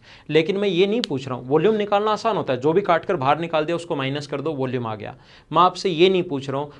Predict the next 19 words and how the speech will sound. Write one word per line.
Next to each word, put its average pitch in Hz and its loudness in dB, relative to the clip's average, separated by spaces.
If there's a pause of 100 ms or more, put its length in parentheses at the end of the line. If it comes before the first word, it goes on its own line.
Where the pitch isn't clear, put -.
(120)
मैं 156 2
आपसे 170 0
पूछ 151 -6
रहा 170 -6
हूँ 185 -8
कि 190 -2
बचे 139 -2
हुए 262 4
भाग 143 -4
का 156 0
जो 185 -2
यहाँ 139 -2
से 185 -6
काट 139 2
कर 170 -8
ये 185 0
बाहर 131 2
निकाल 147 -2
लोगे 123 -4